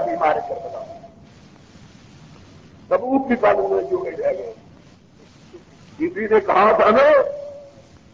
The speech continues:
اور میں اگر قید ہو جاؤں،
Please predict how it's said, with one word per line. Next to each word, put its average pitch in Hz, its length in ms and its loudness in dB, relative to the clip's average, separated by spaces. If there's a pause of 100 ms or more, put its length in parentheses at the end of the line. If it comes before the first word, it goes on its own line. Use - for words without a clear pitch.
(680)
اور 233 200 4
میں 233 320 4
اگر 254 200 4
قید 247 400 2
ہو 262 240 6
جاؤں، 277 400 4